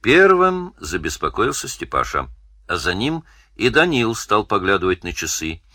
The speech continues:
По времени самолёт давно должен был начать снижение с десяти километров, но он всё так же летел,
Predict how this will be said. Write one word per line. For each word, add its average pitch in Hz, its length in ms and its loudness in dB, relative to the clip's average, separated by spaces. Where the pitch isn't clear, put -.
По 82 120 0
времени 135 380 0
самолёт 143 480 -2
давно 135 320 0
должен 135 380 -4
был 135 160 -2
начать 131 360 -4
снижение 131 640 -2
с 117 80 -8
десяти 120 400 -8
километров, 139 680 0
но 78 200 -6
он 78 60 -8
всё - 220 -8
так 87 380 0
же 71 140 -6
летел, 131 580 0